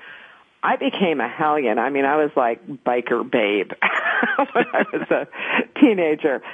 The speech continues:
And he literally saved my life on many occasions when I was going to some rowdy party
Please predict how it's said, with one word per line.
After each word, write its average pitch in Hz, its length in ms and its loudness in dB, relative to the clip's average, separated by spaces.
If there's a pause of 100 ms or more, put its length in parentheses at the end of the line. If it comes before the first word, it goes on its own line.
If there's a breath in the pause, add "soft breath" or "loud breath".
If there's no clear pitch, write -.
(280 loud breath)
And 214 720 0
he 240 380 4
literally 208 760 4 (120)
saved 160 500 0 (140)
my 156 300 -2
life 147 300 0
on 135 180 -2
many 143 260 2
occasions 135 680 0
when 131 160 -2
I 127 140 -2
was 123 220 0
going 123 480 -2
to 127 100 -2 (120)
some 120 260 -2
rowdy 120 420 2
party 131 720 2